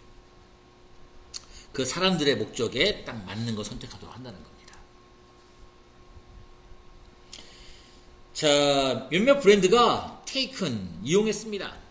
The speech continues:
풀 이펙트니까 이러한 효과를 이용했다, 가져왔다.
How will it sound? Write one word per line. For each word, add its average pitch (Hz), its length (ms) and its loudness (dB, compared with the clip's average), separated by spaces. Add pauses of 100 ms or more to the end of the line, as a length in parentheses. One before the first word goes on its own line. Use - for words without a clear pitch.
(600)
풀 269 180 -2
이펙트니까 175 840 -4
이러한 190 320 4
효과를 220 760 -4
이용했다, 135 440 -4
가져왔다. - 560 -10